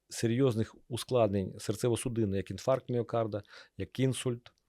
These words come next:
Яким чином це запобігти? Звичайно, о, в даному моменті медицина рекомендує це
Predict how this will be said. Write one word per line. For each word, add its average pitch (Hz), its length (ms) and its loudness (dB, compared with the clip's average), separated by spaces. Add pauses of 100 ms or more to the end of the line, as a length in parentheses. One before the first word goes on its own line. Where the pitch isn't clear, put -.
(640)
Яким 123 360 2
чином 135 320 2
це - 120 -2
запобігти? 98 580 -4 (840)
Звичайно, 117 440 2
о, 110 480 2
в 107 280 -10
даному 120 540 2 (260)
моменті 113 440 2
медицина 113 500 2
рекомендує 110 680 0 (540)
це 110 220 0